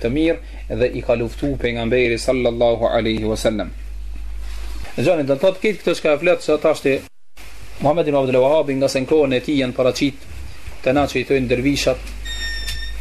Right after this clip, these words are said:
Në atë kohë janë bo shumë tyrbe dhe ngrit varrat dhe kanë prej njerëzit kurbana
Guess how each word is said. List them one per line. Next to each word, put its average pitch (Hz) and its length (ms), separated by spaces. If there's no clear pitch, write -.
Në 156 100
atë - 140
kohë - 680
janë 131 140
bo 143 100
shumë 151 240
tyrbe 123 380
dhe 123 240
ngrit 123 320
varrat 127 520
dhe 131 200
kanë 127 160
prej 151 200
njerëzit 131 380
kurbana 131 500